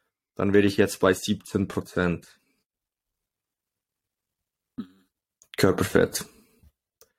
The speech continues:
Und ich glaube, darum werde ich mich schon irgendwo befinden.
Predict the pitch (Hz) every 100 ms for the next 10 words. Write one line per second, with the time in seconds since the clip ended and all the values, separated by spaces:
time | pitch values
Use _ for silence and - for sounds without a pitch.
0 | _ _ - 101 - 120 117 117 - 104
1 | 104 107 107 101 101 98 - 95 - -
2 | 95 92 90 92 90 90 90 - 92 87
3 | - 90